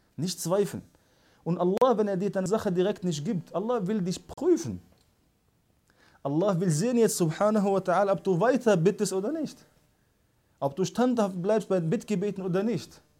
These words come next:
Und wir haben gesagt, dass Allah subhanahu wa ta'ala, wenn der Muslim Allah bittet, azza wa jal, der Mu'min Allah bittet ständig, immer wieder, immer wieder. Allah gibt nicht sofort seine Angelegenheit, subhanahu wa ta'ala. Warum? Allah sagt, ja Jibril, erledige nicht seine Sache. Warum?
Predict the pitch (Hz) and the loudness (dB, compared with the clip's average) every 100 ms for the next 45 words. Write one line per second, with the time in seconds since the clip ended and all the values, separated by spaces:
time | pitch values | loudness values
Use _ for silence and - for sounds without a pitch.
0 | _ _ _ _ _ _ _ - 139 170 | _ _ _ _ _ _ _ -6 -2 0
1 | 185 185 170 208 185 165 170 202 196 170 | 2 2 0 0 0 0 2 2 2 -2
2 | - 190 180 165 170 165 147 160 180 156 | -2 -2 0 0 0 -2 -2 0 -2 -4
3 | 113 160 156 160 190 - 180 165 170 170 | -4 -4 -2 -2 -4 -6 -4 -2 0 0
4 | 156 190 175 151 156 151 165 151 185 160 | 0 0 0 -2 -2 -2 -2 -2 -4 0
5 | 165 196 196 190 180 180 185 156 208 196 | 0 0 -2 -4 -4 0 2 2 -2 -2
6 | 190 - 214 226 196 190 226 220 214 196 | -8 -6 -4 -2 -2 -2 -2 0 0 -2
7 | 233 208 233 233 226 226 240 123 - - | 0 -2 -2 -4 -4 -4 -4 -6 -8 -20
8 | - 175 208 180 226 220 190 190 202 220 | -4 2 4 2 0 -2 -2 -2 -2 0
9 | 262 - 190 175 175 160 156 143 143 131 | 0 0 -2 0 0 0 0 -2 -2 -4
10 | - 123 139 123 120 123 156 175 190 - | -6 -6 -4 -4 -4 0 2 2 -2 -6
11 | - - 156 165 180 175 208 180 185 170 | -14 -4 0 0 2 2 4 2 2 0
12 | 220 214 185 220 277 233 202 185 - 143 | 0 0 0 0 0 0 0 -2 -2 -4
13 | 123 117 110 127 147 135 | -4 -4 -4 -2 0 -2